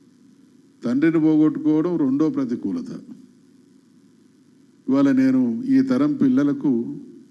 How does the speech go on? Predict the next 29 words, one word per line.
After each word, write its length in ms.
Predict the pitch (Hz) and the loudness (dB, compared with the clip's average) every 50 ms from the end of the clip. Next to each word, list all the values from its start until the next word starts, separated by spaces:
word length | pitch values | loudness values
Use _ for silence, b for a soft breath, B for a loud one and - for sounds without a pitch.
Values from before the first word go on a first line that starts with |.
| _ _ b b b b b b b | _ _ b b b b b b b
ఒక 180 | 110 107 107 123 | -8 -4 -2 0
విజ్ఞప్తి 500 | 120 120 113 107 117 143 151 151 - 156 | 0 0 0 2 2 0 0 2 2 2
చేస్తా 380 | 147 143 135 135 139 147 135 131 | 2 2 0 -2 -2 -4 -2 -2
ఉన్నా, 200 | 127 127 135 147 | 0 0 0 -2
ఒక 280 | 151 135 - 123 104 | -2 -2 -4 -6 -4
ప్రశ్న 300 | - 117 107 - - 139 | -6 -8 -8 -4 -2 -2
చేస్తా 420 | 135 127 123 117 - - - 113 107 | 0 0 -2 -2 -4 -6 -8 -6 -6
ఉన్నా. 240 | 101 90 85 85 82 - - - - _ _ - _ _ _ _ _ b b b b b b b b b - | -6 -6 -6 -8 -10 -14 -18 -20 -20 _ _ -20 _ _ _ _ _ b b b b b b b b b -2
మరి 220 | 131 135 143 135 | -2 0 0 0
అటువంటి 420 | 123 123 120 147 160 170 160 165 160 | 0 0 0 2 2 2 2 0 -2
స్థితి 320 | - - 147 135 151 160 | -2 -2 -2 0 0 2
నుండి 300 | 151 156 160 151 160 156 | 0 0 2 2 2 2
విశ్వేశ్వరయ్య 600 | 143 139 - 156 156 143 139 147 139 147 143 143 | 2 2 0 0 0 0 0 0 -2 0 0 0
గారు 240 | 135 143 143 143 147 | 0 0 -2 -2 -2
ఆ 240 | 139 127 127 127 131 | -2 -2 -4 -4 -6
స్థాయికి 480 | - - - 147 143 147 139 143 147 | -6 -6 -6 -4 -2 -2 -2 0 0
ఎదిగితే, 580 | 135 127 135 143 143 147 151 135 120 117 143 - B B B B B B - | 0 2 2 0 2 0 0 0 0 -2 -4 -6 B B B B B B -2
ఇంటర్నేషనల్ 800 | 117 123 131 127 160 156 156 156 160 160 151 127 - 156 156 143 | -2 0 0 2 0 0 2 2 2 2 2 0 0 0 0 0
స్కూల్ 320 | 131 - - 147 151 160 | -2 0 0 0 2 4
ఇంటి 220 | 160 147 139 131 147 | 2 2 4 2 0
పక్కన 380 | 131 147 143 135 139 143 135 | 0 0 -2 -2 0 0 0
ఉన్నటువంటి 480 | 139 135 135 135 131 131 131 131 120 131 | 0 2 2 0 0 0 0 0 0 0
మీరు 420 | 123 120 127 131 143 147 160 156 | 0 2 2 2 4 4 4 4
ఏ 200 | 143 131 123 127 | 4 2 0 -2
స్థాయికి 420 | 127 - - 139 135 135 131 127 131 | -4 -2 -2 0 0 0 0 0 0
ఎదుగుతున్నారు 600 | 117 117 127 127 120 123 123 117 117 117 113 113 | 0 0 0 -2 0 -2 -2 -2 -2 -2 -2 -4
అనేది 800 | 113 110 107 113 110 110 113 135 147 131 113 98 - 110 123 - - - - - _ _ _ _ _ _ _ _ _ _ _ _ _ _ - _ _ - - | -4 -4 -6 -6 -6 -4 -2 -2 0 0 -2 -4 -6 -8 -12 -16 -20 -20 -20 -20 _ _ _ _ _ _ _ _ _ _ _ _ _ _ -20 _ _ -10 -10
అర్థం 340 | 117 110 - - 147 135 127 | -10 -8 -4 -2 -2 0 0
చేసుకోవాలి. 580 | 120 107 95 95 - - 185 - - - - | -2 -4 -6 -8 -12 -12 -12 -12 -12 -14 -14